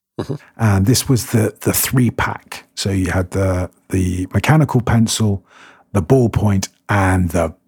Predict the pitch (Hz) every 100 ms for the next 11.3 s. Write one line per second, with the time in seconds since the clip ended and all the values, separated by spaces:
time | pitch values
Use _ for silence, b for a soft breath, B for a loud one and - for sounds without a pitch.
0 | _ _ _ - 117 113 101 90 - 101
1 | 87 82 - 90 85 - 80 85 85 90
2 | 92 95 98 101 - 127 123 110 - 98
3 | 101 80 76 - _ - 92 92 90 -
4 | 82 - - 139 107 90 104 113 82 -
5 | - 101 90 98 - - 220 156 - 143
6 | 110 87 87 143 _ _ _ _ _ _
7 | - 110 107 101 95 - 98 80 _ _
8 | _ _ _ _ _ - 127 113 98 101
9 | 151 190 - 90 95 - 107 135 117 127
10 | 156 104 80 90 98 - 101 98 95 135
11 | 143 -